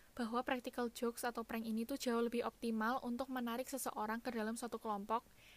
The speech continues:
Dan penelitian baru-baru ini juga menunjukkan bahwa pengalaman ditipu atau di prank ini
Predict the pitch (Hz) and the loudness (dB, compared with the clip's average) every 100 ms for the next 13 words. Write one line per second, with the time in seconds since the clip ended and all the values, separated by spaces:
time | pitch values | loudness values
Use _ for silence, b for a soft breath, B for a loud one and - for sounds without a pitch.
0 | B B B B - - 277 240 254 277 | B B B B -20 -2 4 6 4 0
1 | 262 254 247 254 254 233 226 226 226 220 | 2 2 2 2 4 4 4 2 4 2
2 | 262 - 226 226 226 226 254 254 240 233 | 2 0 2 2 2 0 -2 0 0 0
3 | 240 240 233 233 226 226 233 233 220 226 | 0 -2 0 0 2 0 0 -2 -2 -4
4 | - 247 - - 233 226 214 - 220 220 | -2 -2 0 -2 -4 -4 -6 -2 0 0
5 | 254 277 220 254 | -2 2 2 2